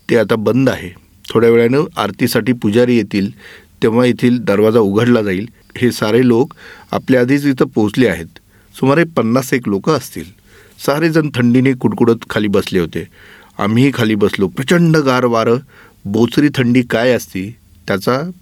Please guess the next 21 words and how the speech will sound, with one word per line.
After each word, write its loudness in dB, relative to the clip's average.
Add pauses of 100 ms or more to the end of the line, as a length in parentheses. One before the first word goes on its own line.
प्रत्यय -2
आम्ही -2
प्रत्येकजण -4
घेत -4
होतो. -6 (360)
अगदी -2 (100)
काठी -2
हातात -4 (120)
पकडली 0 (100)
तरी 2
ती 0
वाऱ्याने 2 (140)
उडून 4
जाईल 0 (220)
इतकं 0
वारं. 0 (500)
फक्त -4
आणि 0
फक्त -2
वाऱ्याचा 0
आवाज. -2